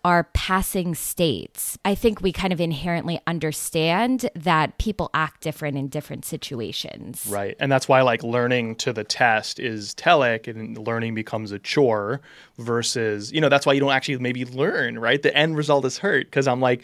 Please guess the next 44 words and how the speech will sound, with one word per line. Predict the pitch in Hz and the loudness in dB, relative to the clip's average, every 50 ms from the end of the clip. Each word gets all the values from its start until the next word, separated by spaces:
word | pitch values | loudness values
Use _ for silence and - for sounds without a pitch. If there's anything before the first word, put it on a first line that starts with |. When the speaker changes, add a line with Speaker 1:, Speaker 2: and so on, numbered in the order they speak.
| - - - | -10 -16 -12
Speaker 2:
I | - 123 - 127 135 | -10 -4 2 4 4
was | 147 156 156 151 | 6 4 4 2
a | 151 | 2
straight | 147 - 165 156 151 | 2 4 4 6 6
A | 151 151 | 6 4
student | - 175 165 151 147 | 2 0 0 0 0
myself, | 147 143 - - - 151 123 - - - - | -2 -2 0 0 0 0 -2 -4 -10 -4 0
and | 139 135 131 127 120 117 117 - - _ _ _ _ _ _ _ _ _ _ _ _ _ _ - | 2 2 2 2 0 -2 -4 -6 -12 _ _ _ _ _ _ _ _ _ _ _ _ _ _ 2
I | 131 143 | 4 4
can't | 147 - - 175 165 156 - | 4 4 2 0 0 0 0
tell | - 147 147 147 | 2 4 4 4
you | 147 143 135 131 | 4 4 2 2
how | - 139 131 | 2 2 4
many | 131 135 131 131 131 127 | 4 4 2 0 0 -2
classes | - - 127 127 131 - 131 120 | -2 0 2 2 2 2 -2 -4
I | 120 113 | -4 -4
finished, | - - 139 151 135 120 120 - - - | -2 -2 0 0 2 0 0 -2 -4 -4
and | 123 120 | -4 -2
I'm | 117 120 | -2 -2
like, | 117 113 110 - | -2 -4 -2 0
"I | 117 | 0
don't | 123 127 123 - - _ - | 2 2 0 0 -2 _ -8
really | 139 135 139 143 135 | 0 2 4 4 4
remember | 127 127 120 127 135 135 127 123 117 | 4 2 0 0 0 0 0 0 -2
most | 113 123 131 139 135 - | 0 0 0 0 0 -2
of | 117 107 | -4 -4
that," | 104 101 104 - | -2 -4 -4 -6
but | - 110 | -6 -8
if | 113 110 | -8 -8
you | 117 | -6
look | 117 123 | -6 -4
at | 127 120 | -4 -4
my | 117 113 | -4 -4
test | 110 - 127 123 - | 0 0 0 0 0
scores, | - - 113 110 107 110 | -4 -4 -4 -4 -4 -4
they | 113 | -6
were | 107 101 101 | -6 -6 -8
great. | 104 113 113 101 - - - _ - - - - | -10 -6 -6 -6 -6 -6 -10 _ -20 -20 -20 -20
It's | _ - | _ -2
like, | 135 135 | 2 4
I | |
didn't | 156 175 170 160 156 | 6 6 6 6 6
learn | 160 160 156 156 151 | 6 6 6 4 4
much, | 156 151 120 104 - - - - | 4 2 2 0 -2 -6 -8 -10